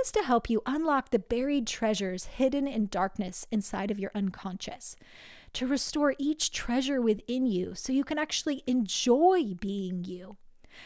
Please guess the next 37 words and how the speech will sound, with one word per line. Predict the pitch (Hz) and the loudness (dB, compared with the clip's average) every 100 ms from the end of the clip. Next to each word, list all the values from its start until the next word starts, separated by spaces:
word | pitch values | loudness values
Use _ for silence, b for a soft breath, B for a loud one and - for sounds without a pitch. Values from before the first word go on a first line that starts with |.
| B | B
I | 277 | 0
want | 320 440 | 2 6
you | 403 | 6
to | 254 | 6
cultivate | - - 294 - 214 202 | 2 0 2 2 0 0
consistent | - 220 - 302 - 311 - | 0 -2 0 -2 -2 -2 -2
intimacy | 233 233 220 180 - 180 | -2 0 0 -2 -2 -4
in | 175 196 | -2 -2
your | 196 185 | 0 -2
relationships | 175 165 175 - 180 - - - - B B B B | -2 -4 -4 -4 -6 -6 -10 -10 -10 B B B B
and | 247 - | 2 2
thrive | - 240 262 294 277 214 196 | -4 -2 0 2 4 4 2
<laughs> | - | 0
instead | 226 - - 247 269 | -2 -2 -6 -4 -2
of | 262 | 0
sabotage | - - 247 294 330 330 226 208 196 196 - - | -2 0 0 2 2 2 2 2 0 -2 -6 -4
each | 285 294 311 | -2 -2 -4
of | 277 | -4
the | 262 | -4
dreams | 202 220 220 208 185 190 185 - - | -4 -2 0 0 -2 -6 -6 -8 -6
that | 202 | -4
are | 202 | -2
precious | 196 - 196 - 185 - 202 | -4 -4 -4 -4 -6 -8 -8
in | 190 | -8
your | 175 | -8
heart. | - - - - - - - - - - - - B B B | -10 -12 -12 -18 -14 -14 -16 -18 -20 -20 -20 -20 B B B
There | 226 254 | 6 8
are | 285 | 8
many | 294 320 349 | 6 2 2
mountains | 233 247 - 190 208 - - | 4 4 0 -4 -4 -6 -2
and | 262 294 247 | 0 2 2
valleys | 208 220 190 175 - | 2 2 2 -2 -4
in | 202 | -2
the | 190 | 0
adventure | 190 196 185 - - | -2 -2 -4 -4 -8
of | - | -10
life. | - - - | -10 -14 -16